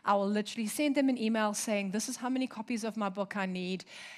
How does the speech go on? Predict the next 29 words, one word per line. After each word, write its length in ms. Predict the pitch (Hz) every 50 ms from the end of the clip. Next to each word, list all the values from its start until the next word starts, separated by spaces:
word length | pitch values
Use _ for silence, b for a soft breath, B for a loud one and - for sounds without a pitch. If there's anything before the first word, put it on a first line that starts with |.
| B B
and 200 | 196 190 190 190
then 280 | 190 190 185 190 190
they 180 | 185 185 180 180
send 400 | 175 - - - 285 285 277 269
them 160 | 277 262 254
to 160 | - - 254
me, 160 | 240 233 233 220
they 160 | 190 180 -
invoice, 540 | - 233 247 226 240 233 233 226 226 - 220
and 100 | 196 180
I 80 | 170
pay, 380 | 170 - - 226 220 214 214 214
and 100 | 202 208
we've 140 | 202 202 196
just 140 | 294 285
had 120 | - 339 339
an 100 | 320 311
amazing 460 | 285 233 190 180 180 165 190 180 170
relationship. 720 | 175 165 160 160 165 - - 185 175 - - - - - - B B B B B B B B B B
And, 520 | - 202 202 202 202 196 202 196 196 185 - - -
um, 340 | 196 196 196 196 196 202 -
I 100 | - 214
hadn't 360 | 202 190 262 262 302 302 269
dealt 260 | - 233 233 233 233 -
with 120 | 247 240
them 200 | - 220 214 226
for 180 | 208 - 220 214
a 80 | 208
while, 520 | 202 214 233 269 277 277 294 285 277 269